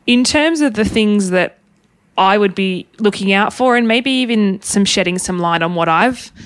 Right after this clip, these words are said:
learnt as an investor or rent investor myself. Number one, and I just touched on it before, but number one is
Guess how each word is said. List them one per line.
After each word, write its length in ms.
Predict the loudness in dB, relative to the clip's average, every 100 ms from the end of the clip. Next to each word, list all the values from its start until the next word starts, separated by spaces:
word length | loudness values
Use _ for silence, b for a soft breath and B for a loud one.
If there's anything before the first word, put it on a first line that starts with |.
| B
learnt 300 | 0 0 0
as 180 | 0 0
an 80 | 0
investor 480 | -2 -2 -2 -2 -4
or 80 | -2
rent 180 | -4
investor 520 | -2 -4 -2 -4 -4 -4
myself. 800 | -6 -4 -4 -4 -2 -2 -4 -14 -20 B B B B B _ 0
Number 340 | 0 2 2
one, 300 | 2 2 2
and 120 | 0
I 100 | -2
just 220 | -2 -6
touched 240 | -4 -6 -4
on 80 | -6
it 80 |
before, 460 | -8 -10 -4 -4 -2
but 200 | -4 -4
number 260 | -4 -2 0
one 280 | 0 0
is 360 | -2 -4 -6